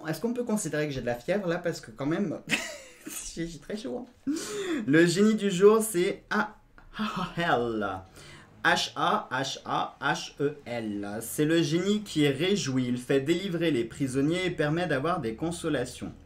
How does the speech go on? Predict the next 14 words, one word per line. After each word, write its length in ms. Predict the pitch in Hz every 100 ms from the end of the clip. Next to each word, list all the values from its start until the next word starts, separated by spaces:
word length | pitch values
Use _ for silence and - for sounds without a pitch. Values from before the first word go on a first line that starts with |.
| - - - -
Sa 160 | -
formule 320 | 117 147 170 151
d'appel, 460 | 147 147 170 202 - - - - -
<laughs> 40 | - -
excusez-moi, 460 | - - 139 123 147
il 80 | 104
est 20 |
tellement 280 | 139 160 151
lourd, 180 | 156
viens 100 | 139
voir. 180 | 117 139 - - - - - -
Sa 140 | - 156
formule 280 | 196 214 208
d'appel 640 | 180 180 190 196 208